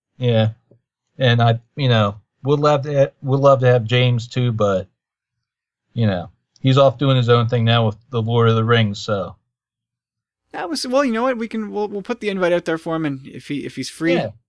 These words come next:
Speaker 2: he's, he, James is always welcome to, to jump in. Wherever the Tumbling Saber goes, James is welcome to come. All right, Jeffy, we're, this is where we say goodbye, but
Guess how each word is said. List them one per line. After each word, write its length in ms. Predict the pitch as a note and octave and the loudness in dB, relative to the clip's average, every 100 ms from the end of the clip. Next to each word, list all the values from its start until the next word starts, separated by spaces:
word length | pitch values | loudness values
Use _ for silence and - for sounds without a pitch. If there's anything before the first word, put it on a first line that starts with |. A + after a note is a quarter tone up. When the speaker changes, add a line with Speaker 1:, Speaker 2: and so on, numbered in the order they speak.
| _ _ _ | _ _ _
Speaker 2:
he's, 260 | C#3 C3 | -10 -8
he, 400 | B2 B2 - - | -10 -12 -16 -20
James 240 | B2 C#3+ C3 | -10 -10 -4
is 40 | |
always 220 | B2+ C3 A#2 | -2 -2 -2
welcome 260 | A#2 - | -6 -8
to, 120 | A2 G#2+ - | -16 -18 -16
to 180 | A2 - _ _ | -18 -18 _ _
jump 220 | A#2 G#2 | -10 -8
in. 140 | A#2+ A2+ | -6 -2
Wherever 200 | C3+ D3+ | -2 -2
the 80 | |
Tumbling 300 | C3+ D#3 D3+ | -4 -6 -4
Saber 260 | C#3+ C#3+ C#3+ | -2 -2 -2
goes, 240 | C#3 C#3 | -2 -2
James 380 | C3+ C3 B2 - | -2 -6 -6 -10
is 220 | - G#2+ | -12 -10
welcome 260 | A2 G#2 A2+ | -8 -8 -8
to 80 | A2 | -10
come. 240 | A#2+ G2+ - _ _ _ _ _ _ _ _ _ - - - | -10 -12 -14 _ _ _ _ _ _ _ _ _ -20 -20 -4
All 80 | F3+ | 4
right, 160 | F#3 E3+ | 4 6
Jeffy, 220 | E3 D3+ | 2 0
we're, 160 | C#3+ | -4
this 160 | E3 F#3+ | -2 -2
is 40 | |
where 120 | F#3+ F3+ | 0 0
we 80 | |
say 160 | E3 D#3+ | 0 -2
goodbye, 340 | D3 C3+ C#3+ | -2 0 0
but 180 | C#3 C3+ | 0 -4